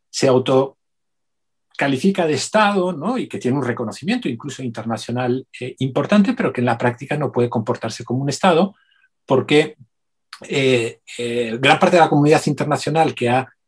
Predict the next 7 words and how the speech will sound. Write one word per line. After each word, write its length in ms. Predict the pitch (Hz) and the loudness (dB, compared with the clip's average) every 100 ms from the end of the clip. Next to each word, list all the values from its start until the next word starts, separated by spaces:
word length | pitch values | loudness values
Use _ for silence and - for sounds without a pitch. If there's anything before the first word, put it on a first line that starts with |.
| _ | _
financiado 600 | - 143 131 123 156 151 | -4 0 2 0 -2 -2
la 100 | 135 | -2
construcción 720 | 123 - - 107 - 131 139 | -4 -10 -8 -10 0 2 2
de 120 | 135 135 | 2 -2
este 300 | - 143 135 | -2 -6 -4
casi 300 | - - 139 | -4 -4 -6
estado 460 | - 156 147 160 | -2 0 0 -4